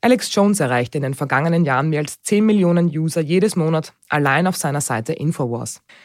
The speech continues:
Rechnet man die vielen Interviews und verschiedene andere Online-Auftritte dazu, ist seine Reichweite aber um ein Vielfaches höher.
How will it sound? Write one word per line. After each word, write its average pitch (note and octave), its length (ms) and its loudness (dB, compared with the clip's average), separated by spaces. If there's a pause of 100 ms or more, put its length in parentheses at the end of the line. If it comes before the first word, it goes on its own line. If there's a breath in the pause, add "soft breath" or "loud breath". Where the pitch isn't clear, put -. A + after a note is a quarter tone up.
(160 loud breath)
Rechnet E3+ 260 4
man D3 140 0
die C#3+ 80 -2
vielen C3+ 240 -8
Interviews D3 640 -2
und D3 120 -6
verschiedene D3+ 460 -2
andere F3 380 0
Online-Auftritte C#3+ 760 -2
dazu, F3 420 -2 (240)
ist E3+ 140 -6
seine D3 240 -2
Reichweite C#3+ 520 -2
aber C#3 140 -2
um D3 60 -2
ein C#3+ 120 -4
Vielfaches D3+ 720 -2
höher. G#2+ 280 -6